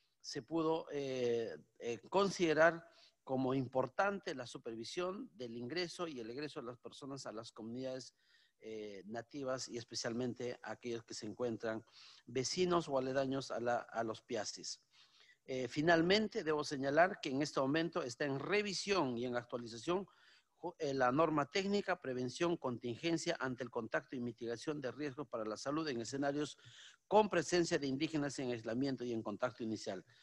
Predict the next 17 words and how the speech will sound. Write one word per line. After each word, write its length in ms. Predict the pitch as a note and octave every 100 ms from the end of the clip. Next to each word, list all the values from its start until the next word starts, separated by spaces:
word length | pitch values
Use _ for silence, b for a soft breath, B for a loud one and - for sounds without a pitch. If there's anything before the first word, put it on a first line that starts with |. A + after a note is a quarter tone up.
| B -
Participan 600 | B2 - B2 D#3+ D#3 C3
activamente 600 | B2+ G#3 G3+ F#3 G#3 F#3+
las 200 | C3+ B2
federaciones 640 | C3 A#2 B2 - C#3+ C#3 G#2+
aidesep, 520 | A2 G#2 - G3 G#3 - b b _
comaro, 520 | G#2 C#3+ F#3 G3 F#3+ E3+
fenamat 640 | - A#2+ A2 D3 E3+ E3 -
y 140 | C#3
orpio 440 | F#3 F3+ - G#2+ - b b -
en 120 | B2+
una 220 | D3+ C3+
mesa 260 | C#3+ D3 C#3
de 60 |
trabajo 480 | - B2+ C#3 - C#3
en 80 | A#2
el 100 | A2
cual 300 | - B2+